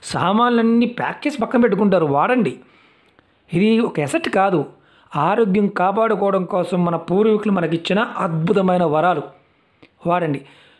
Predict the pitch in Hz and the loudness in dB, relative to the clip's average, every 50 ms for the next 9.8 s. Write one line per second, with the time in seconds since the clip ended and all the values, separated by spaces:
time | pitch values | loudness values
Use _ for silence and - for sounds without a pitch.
0 | _ _ _ _ - 196 220 285 339 370 370 339 339 349 240 233 233 254 277 - | _ _ _ _ -2 0 2 2 2 0 0 0 0 -2 -2 0 0 -2 -2 -4
1 | - 233 254 269 - - - - - 220 208 208 214 214 - 202 247 254 254 226 | -4 -4 -4 -4 -4 -6 -8 -6 -4 -2 0 0 0 0 0 0 2 2 2 2
2 | 247 247 254 254 254 240 226 180 165 180 196 202 220 226 226 220 214 208 214 208 | 0 2 2 2 2 2 0 0 0 0 0 2 2 2 2 2 2 2 2 0
3 | 196 190 - 196 202 196 190 175 165 170 185 185 185 180 170 - 165 151 147 - | 0 0 0 0 2 2 0 0 0 0 0 0 0 -2 -2 -2 -2 -4 -4 -6
4 | - - _ _ _ - 185 214 254 285 311 311 302 277 277 185 151 - - _ | -10 -20 _ _ _ -2 0 2 2 2 2 0 0 -2 -2 -4 -8 -8 -10 _
5 | _ _ _ _ _ _ _ _ _ _ _ _ _ _ _ _ _ _ _ _ | _ _ _ _ _ _ _ _ _ _ _ _ _ _ _ _ _ _ _ _
6 | _ _ _ _ _ _ - 180 185 185 - - 359 339 247 202 185 185 202 226 | _ _ _ _ _ _ -6 -6 -6 -6 -6 -4 -4 0 0 2 2 2 0 0
7 | 262 262 - - - - - - 185 240 302 311 277 247 226 202 185 180 175 170 | -2 -4 -8 -14 -20 -12 -6 -2 0 0 2 2 0 0 0 0 0 0 0 0
8 | 165 190 - - - _ _ _ _ _ _ _ _ - - _ - 220 240 247 | -2 -2 -4 -6 -10 _ _ _ _ _ _ _ _ -20 -16 _ -2 0 2 2
9 | 226 185 175 - - 208 - - 190 190 170 170 165 180 233 254 | 2 2 0 -2 -4 -4 -2 0 0 0 2 0 0 0 -2 -4